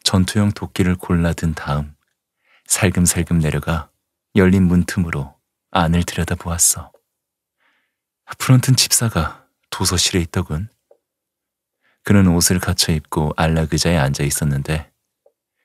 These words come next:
그의 무릎 위에는 지도같이 생긴 종이가 있었어. 그는 손을 이마에 대고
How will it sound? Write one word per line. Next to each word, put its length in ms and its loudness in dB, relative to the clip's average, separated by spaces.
그의 200 6
무릎 420 2
위에는 500 2
지도같이 540 0
생긴 440 -2
종이가 460 0
있었어. 580 -2
그는 280 4
손을 440 2
이마에 380 2
대고 540 -4